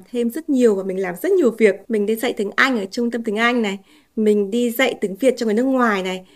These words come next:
mình đi làm tour guide, hướng dẫn viên du lịch này, rồi mình đi viết báo này, rồi mình đi làm những công việc hành chính, giấy tờ. Tất cả những công việc mình đã làm ngoài việc kiếm thêm thu nhập thì nó còn giúp cho mình tìm hiểu xem là mình thích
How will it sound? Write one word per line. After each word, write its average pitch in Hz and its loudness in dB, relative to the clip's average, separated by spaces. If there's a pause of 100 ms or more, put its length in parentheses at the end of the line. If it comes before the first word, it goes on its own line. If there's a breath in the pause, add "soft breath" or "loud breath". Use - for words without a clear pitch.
(160 soft breath)
mình 202 0
đi 247 -2
làm 202 -2
tour 269 0
guide, 269 4
hướng 254 2
dẫn 254 -4
viên 269 0
du 277 -2
lịch 262 2
này, 202 -2 (360 loud breath)
rồi 202 0
mình 196 0
đi 262 -4
viết 302 -6
báo 220 2
này, 262 -2 (300 loud breath)
rồi 202 -2
mình 190 -4 (120)
đi 262 -4
làm 220 0
những 220 -6
công 262 -2
việc 247 2 (180)
hành 202 -6
chính, 208 0
giấy 196 -2
tờ. 247 2 (420)
Tất 349 -4
cả 359 0
những 185 -6
công 262 -4
việc 254 0
mình 196 -4
đã - -8
làm 208 -4
ngoài 214 -2
việc 214 2 (200)
kiếm 220 2
thêm 311 -6
thu 285 -4
nhập 269 -2 (480 soft breath)
thì 240 0
nó 190 0
còn 233 -2
giúp 302 -4
cho 302 -4
mình 220 0
tìm 269 2
hiểu 254 4
xem 277 -2
là 240 -2
mình 196 -2
thích 403 0